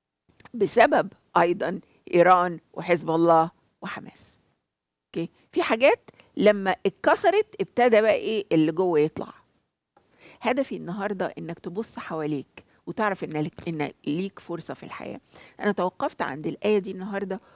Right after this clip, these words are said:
وقلت: "يا رب، آه، يعني الجزء الأول من الآية بيقول: 'أشهد عليكم السماء والأرض.'" ورحت أبص كده على التفسيرات، لقيت إنه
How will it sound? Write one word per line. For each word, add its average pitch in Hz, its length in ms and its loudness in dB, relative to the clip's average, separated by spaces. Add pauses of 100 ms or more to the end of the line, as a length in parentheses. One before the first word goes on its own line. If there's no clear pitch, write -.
(180)
وقلت: 233 220 -8
"يا 202 60 -4
رب، 185 480 -6
آه، 156 360 -6 (100)
يعني 147 480 -10 (360)
الجزء 170 440 2
الأول 208 380 2
من 147 180 -8
الآية 180 300 0
بيقول: 185 280 -6 (140)
'أشهد 285 240 -6
عليكم 170 400 -4
السماء 175 400 -8
والأرض.'" 156 400 -8
ورحت 214 320 -6
أبص 226 280 -8
كده 226 240 -2
على 190 200 2
التفسيرات، - 580 -14 (800)
لقيت 311 400 2
إنه 202 340 -8